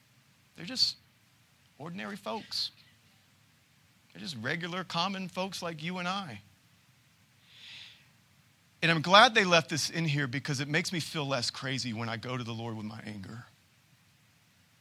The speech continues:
It, it makes me feel a little less, you know, on the kooky side when I shake my fist to the heavens and I say, "God, why have you led me here just to just leave my family in destruction?"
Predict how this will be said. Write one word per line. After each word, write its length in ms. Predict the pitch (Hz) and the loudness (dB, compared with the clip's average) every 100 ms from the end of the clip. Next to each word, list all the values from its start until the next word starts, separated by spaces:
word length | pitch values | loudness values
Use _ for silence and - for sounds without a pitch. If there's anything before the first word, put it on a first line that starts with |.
| _ - - _ - - | _ -20 -20 _ -20 -6
It, 140 | 143 | -4
it 80 | 143 | 0
makes 320 | 147 175 - | 6 6 6
me 100 | 214 | 2
feel 420 | 185 - 190 156 147 | 2 2 2 2 0
a 60 | 143 | -4
little 340 | 143 165 185 | -2 0 0
less, 600 | 165 160 151 127 - - - - - - - | 4 6 6 4 0 0 -6 -20 -20 -16 -4
you 100 | 151 | 0
know, 360 | 139 123 120 - - | 2 0 -2 -10 -6
on 140 | 147 | -2
the 80 | 139 | -2
kooky 360 | 131 175 160 151 | -2 -2 0 2
side 460 | - 139 117 113 110 - - - - - _ | 2 4 4 0 -4 -18 -20 -20 -20 -20 _
when 160 | - 143 | -2 4
I 100 | 165 | 6
shake 340 | 185 190 160 | 8 6 4
my 140 | 127 139 | 2 -4
fist 340 | - 139 - | -2 -4 -6
to 60 | 143 | -6
the 80 | 127 | -6
heavens 400 | 120 127 117 110 | -4 -4 -4 -2
and 80 | 131 | 0
I 120 | 175 | 0
say, 200 | - 131 | 0 0
"God, 280 | 147 135 123 | 2 2 2
why 160 | 165 | -2
have 200 | 135 123 | -2 -4
you 120 | 117 110 | -6 -2
led 220 | 131 123 | -2 -2
me 160 | 113 | -4
here 240 | 101 120 113 | -6 -8 -10
just 260 | 143 131 - | -6 -8 -8
to 60 | |
just 300 | 110 113 - - _ _ _ | -12 -14 -14 -18 _ _ _
leave 160 | 123 139 | -6 -6
my 160 | 127 107 | -6 -10
family 320 | - 135 120 | -8 -8 -6
in 80 | 101 | -8
destruction?" 720 | 104 - - 165 - 233 | -6 -6 -8 -8 -8 -8